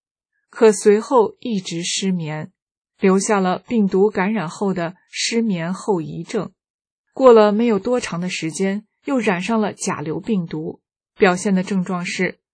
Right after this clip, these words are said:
发烧、腿软站不稳，几次摔跤，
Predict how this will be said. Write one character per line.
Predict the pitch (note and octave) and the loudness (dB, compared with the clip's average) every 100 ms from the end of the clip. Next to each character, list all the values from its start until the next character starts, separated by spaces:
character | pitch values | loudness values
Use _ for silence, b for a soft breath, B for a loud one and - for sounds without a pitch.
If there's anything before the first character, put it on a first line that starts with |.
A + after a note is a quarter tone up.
| _ _ | _ _
发 | F#3+ A#3+ A#3+ | -4 -4 -2
烧、 | - B3 A#3 _ _ _ | -2 -4 -4 _ _ _
腿 | - G#3 | 4 4
软 | A#3 G#3 E3+ E3+ | 4 0 0 -4
站 | G3 A3 | -4 -4
不 | F#3+ E3+ | -4 -4
稳， | D#3 D#3+ - _ _ _ _ | -6 -8 -10 _ _ _ _
几 | - G3+ F#3+ | -4 0 0
次 | - C#4 | 0 -2
摔 | G3+ - G3 | -2 -2 -4
跤， | F#3+ G3+ G3 A3 | -2 -2 -2 -6